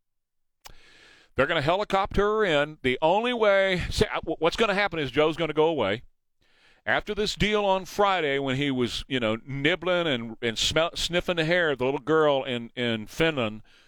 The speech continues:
they realized they can't run this guy. Did you see the video?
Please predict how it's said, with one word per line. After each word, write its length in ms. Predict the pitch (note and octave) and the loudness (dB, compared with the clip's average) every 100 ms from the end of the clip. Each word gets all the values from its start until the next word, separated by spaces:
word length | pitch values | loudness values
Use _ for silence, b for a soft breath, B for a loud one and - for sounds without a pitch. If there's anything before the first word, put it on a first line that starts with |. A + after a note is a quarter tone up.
| b | b
they 140 | C#3+ E3 | 2 4
realized 420 | F#3 E3 D#3 B2+ | 2 2 2 0
they 80 | D3 | 0
can't 260 | D#3 B2 | 0 -2
run 200 | B2+ B2 | -2 -2
this 140 | A#2 - | -4 -2
guy. 160 | G2+ | -4
Did 120 | - | -2
you 60 | C#3 | -4
see 180 | - G#3 | -2 0
the 80 | F3 | 0
video? 420 | F3+ F3 E3+ | 0 2 0